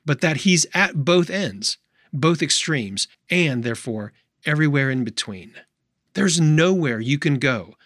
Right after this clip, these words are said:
physically or emotionally or spiritually, that God is not there. He's never left you.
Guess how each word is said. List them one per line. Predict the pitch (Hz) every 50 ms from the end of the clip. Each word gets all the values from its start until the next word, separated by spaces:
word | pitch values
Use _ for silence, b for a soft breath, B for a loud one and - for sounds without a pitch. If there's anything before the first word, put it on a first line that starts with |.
| b b b _ _ _ _
physically | _ - - 139 123 - 151 143 - 175 175 180 190 180 _ _ _ _ _ _ _
or | 117 107
emotionally | 104 104 104 107 117 135 143 - - 180 170 170 170 175 180 180 180 _ _ _ _ _ _ _ -
or | -
spiritually, | - - - - - 214 190 147 - - - 104 101 104 107 110 _ _ _ _ _ _ _ _ _
that | - 120 110 107
God | 123 113 113 120
is | 123 120 - 135
not | 120 107 110 107
there. | - 92 82 80 78 - - - _ _ _ _ _ _ _ _ _ _
He's | - - 170 165 147 127
never | 131 127 135 170 180 - 165 135
left | 131 143 180 170 - -
you. | - 95 - - -